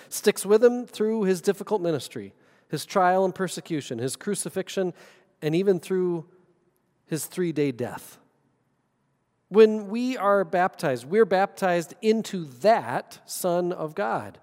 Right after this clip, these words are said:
We're put in Christ. And so God's claim on Jesus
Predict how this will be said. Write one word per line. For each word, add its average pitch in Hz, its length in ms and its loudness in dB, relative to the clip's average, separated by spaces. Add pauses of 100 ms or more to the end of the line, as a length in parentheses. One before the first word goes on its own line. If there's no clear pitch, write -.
(520)
We're 190 160 2
put 226 420 2 (200)
in 175 480 4 (400)
Christ. - 720 -6 (960)
And 175 100 -2
so 190 80 -2
God's 202 360 2
claim 240 520 -2 (100)
on 196 220 0
Jesus 170 560 -2